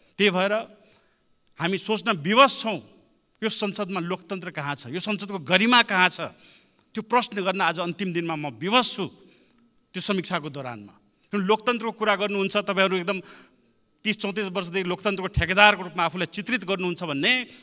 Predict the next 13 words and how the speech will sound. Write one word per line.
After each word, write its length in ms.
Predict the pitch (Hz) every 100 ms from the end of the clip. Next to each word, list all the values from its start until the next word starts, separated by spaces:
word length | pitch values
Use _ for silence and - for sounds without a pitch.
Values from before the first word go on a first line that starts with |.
| - 185
यही 180 | 285
संसदमा 600 | 233 220 202 202 190 185
एउटा 260 | 127 175 196
मान्यज्यूले 600 | 170 180 180 160 175 165
आवाज 400 | - 170 175 165
उठाउँदाखेरि 480 | 143 160 151 190 220
दुई 320 | - 156 175
तिनचोटि 460 | 170 180 180 175 165
आवाज 280 | 165 196
उठाउनु 260 | 185 202 202
भयो। 440 | 196 240 226 - -
भर्खर 220 | 165 185
स्वामी 480 | 160 175 185 175